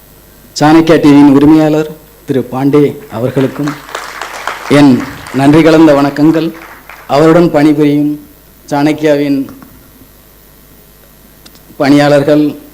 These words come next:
சகோதர சகோதரிகள் அனைவருக்கும் என் நன்றி கலந்த வணக்கங்கள்.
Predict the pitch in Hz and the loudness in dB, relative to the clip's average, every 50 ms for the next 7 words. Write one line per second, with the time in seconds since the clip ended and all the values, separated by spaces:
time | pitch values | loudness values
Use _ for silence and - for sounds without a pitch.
0 | _ - - - 139 139 151 147 147 143 139 131 - 143 135 147 143 143 143 147 | _ -10 -4 -2 0 2 2 2 2 2 2 0 0 0 0 0 0 0 0 0
1 | 147 143 139 139 143 143 139 139 - 151 151 151 147 143 - - - _ _ _ | -2 -2 -2 -4 -4 -6 -6 -6 -6 -6 -4 -4 -6 -10 -16 -20 -20 _ _ _
2 | - - - 135 131 131 131 135 135 143 139 139 139 139 135 135 123 120 120 120 | -20 -12 -8 -4 -2 -2 0 0 0 0 0 0 0 2 0 0 0 -2 -4 -6
3 | - 113 110 107 95 95 92 | -8 -8 -8 -8 -8 -10 -14